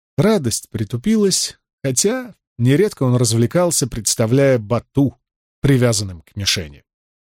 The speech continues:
От одной мысли о таком кровь приливала к щекам. Шпионская сеть Угадея меркла по сравнению с той, что соткал Гуюк. Ежевечерне тысячи подслушанных разговоров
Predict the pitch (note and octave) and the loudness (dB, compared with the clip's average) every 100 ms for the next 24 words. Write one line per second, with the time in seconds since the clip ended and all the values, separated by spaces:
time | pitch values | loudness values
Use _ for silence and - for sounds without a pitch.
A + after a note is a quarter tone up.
0 | - B2+ C3+ D#3 D#3 G3+ G#3 G#3 G#3 G3 | -2 0 2 0 0 0 0 0 0 0
1 | - B2+ A#2+ A#2+ A#2 D3+ D#3+ C3+ G#2 _ | 0 0 -2 -2 -2 0 0 0 -6 _
2 | _ _ D3 D3+ D3+ - C3 C3 B2 B2+ | _ _ 2 2 2 0 0 2 2 0
3 | G#2 - - - G2+ D#2 - _ _ _ | 0 -2 -4 -6 -12 -12 -18 _ _ _
4 | _ _ - - C3 D3 D3 D#3 C#3+ E3 | _ _ -10 -4 0 0 2 0 2 2
5 | D3+ C#3+ C#3+ E3 D#3 F3 F#3+ D#3 A#2+ G2 | 0 2 2 2 2 0 0 0 -4 -10
6 | D2 - _ _ C#3 - C3+ C3 B2+ A#2+ | -14 -18 _ _ -2 2 0 2 2 0
7 | - - C3+ - - A2+ A2 - A2 G#2+ | 0 2 2 0 -2 -2 -2 -6 -6 -6
8 | F2+ F2 _ - G2 G2 E2+ D2+ - - | -8 -14 _ -10 -2 0 0 -6 -14 -20
9 | - _ _ _ _ _ - A2+ D3 F#3 | -20 _ _ _ _ _ -4 2 4 4
10 | D#3 F3 E3+ F3 - D3 B2+ A2 G#2 F#2 | 2 2 2 0 0 2 0 -2 -8 -14
11 | _ - G3+ F#3 D#3 D#3+ D#3+ - E3 E3 | _ -2 0 0 -2 -2 -2 -2 0 0
12 | D#3+ C#3+ C#3 B2 C3 C3+ D#3+ D3 - | -2 -2 -2 0 0 2 0 -2 -6